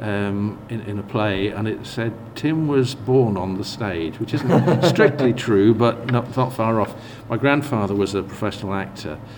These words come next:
Speaker 1: um, and so my mum, his daughter,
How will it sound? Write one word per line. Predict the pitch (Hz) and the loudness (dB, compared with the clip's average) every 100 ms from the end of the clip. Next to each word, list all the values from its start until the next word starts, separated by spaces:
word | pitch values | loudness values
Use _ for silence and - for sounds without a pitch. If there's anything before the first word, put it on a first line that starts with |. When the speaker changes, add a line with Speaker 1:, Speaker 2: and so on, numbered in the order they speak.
| - - - | -18 -16 -10
Speaker 1:
um, | 98 98 98 98 95 95 - - - - | -6 -4 -2 -2 -6 -8 -16 -18 -20 -16
and | 104 98 | -12 -10
so | - 101 | -6 -4
my | 98 | -2
mum, | 98 113 104 95 92 | 0 0 0 0 -2
his | 95 | -6
daughter, | - 98 92 - 90 | -4 -4 -4 -6 -6